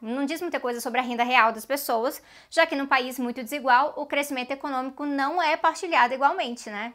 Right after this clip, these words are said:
Mas só baseado nisso aqui, dá pra gente ver que os países da América Latina tão bem no mesmo barco quando se trata dessas métricas internacionais padrão.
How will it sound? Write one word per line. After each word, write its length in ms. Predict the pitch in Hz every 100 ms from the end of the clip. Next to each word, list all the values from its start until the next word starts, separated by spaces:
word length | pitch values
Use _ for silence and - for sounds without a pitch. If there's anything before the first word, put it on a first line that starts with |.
| -
Mas 380 | 269 320 339
só 440 | 330 - 330 392 415
baseado 440 | 262 285 254 254
nisso 240 | 247 233 202
aqui, 480 | - 269 269 202 _ _ _
dá 160 | - 254
pra 140 | 277
gente 220 | 269 277
ver 160 | 233 247
que 80 | 262
os 100 | -
países 380 | 247 247 285
da 80 | 277
América 280 | 262 240 233
Latina 540 | 202 202 247 240 214 - -
tão 280 | 240 247 247 226
bem 560 | 208 190 262 285 311 311
no 160 | 285 277
mesmo 300 | 262 247 262
barco 460 | 226 214 202 -
quando 320 | 226 226 220
se 160 | 226 233
trata 340 | 233 208 208
dessas 320 | 208 208 208 208
métricas 800 | 202 208 208 - - 185 185 -
internacionais 920 | 220 202 190 185 202 196 185 185 185
padrão. 460 | - 190 180 -